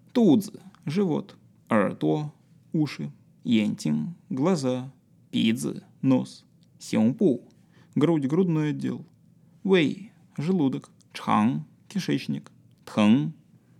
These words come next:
Болеть о каком-либо органе. Чхула ивай.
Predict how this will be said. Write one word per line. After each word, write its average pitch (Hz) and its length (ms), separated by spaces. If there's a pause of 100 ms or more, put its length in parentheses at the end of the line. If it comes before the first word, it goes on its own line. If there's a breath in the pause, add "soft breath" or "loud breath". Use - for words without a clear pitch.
(320)
Болеть 156 460
о 147 80
каком-либо 180 500
органе. 131 520 (560 soft breath)
Чхула 151 440
ивай. 120 580